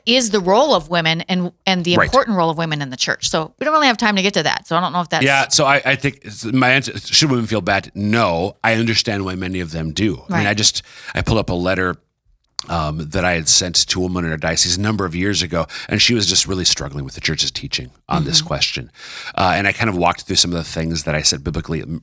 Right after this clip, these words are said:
Speaker 2: look at Mary, the mother of Jesus, Mary Magdalene. Um, we see the exalted, so we, we tend to, mm, I'll say this when I have time to unpack it. We tend
Speaker 1: <laughs>
Speaker 2: to equate status in the church with power.
Speaker 1: Right.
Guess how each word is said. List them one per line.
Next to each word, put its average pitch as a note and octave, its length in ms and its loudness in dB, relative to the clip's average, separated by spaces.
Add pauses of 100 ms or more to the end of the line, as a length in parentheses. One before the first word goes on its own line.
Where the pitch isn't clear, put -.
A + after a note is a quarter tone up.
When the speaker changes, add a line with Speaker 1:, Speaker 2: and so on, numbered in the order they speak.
(120)
Speaker 2:
look D2+ 120 -8
at - 120 -8
Mary, D2+ 320 -4
the C#2+ 80 -6
mother D2 180 -4
of C#2 60 -10
Jesus, C#2 340 -4
Mary D2+ 180 -4
Magdalene. C#2+ 540 -6 (640)
Um, D#2+ 140 -6
we G2 160 -2
see A2+ 640 2 (540)
the F#2+ 240 2
exalted, F2 640 0
so G#2 200 2 (380)
we, B2 300 2
we C3 140 4
tend C3+ 380 2
to, - 420 2
mm, C#2+ 420 -6 (640)
I'll E2+ 80 2
say A2 220 4
this F2 360 0
when E2+ 80 -2
I E2+ 40 -2
have D2+ 80 -6
time E2 100 -4
to - 40 -2
unpack C#2+ 280 -4
it. D2 100 -12 (400)
We - 100 6
tend F#3 340 4
Speaker 1:
<laughs> - 80 4
Speaker 2:
to F3+ 140 4
equate B2 400 0
status A2 640 2
in A#2 100 0
the A2 80 0
church - 400 0
with D#2 220 -8
power. D2+ 520 -2
Speaker 1:
Right. E3 400 -4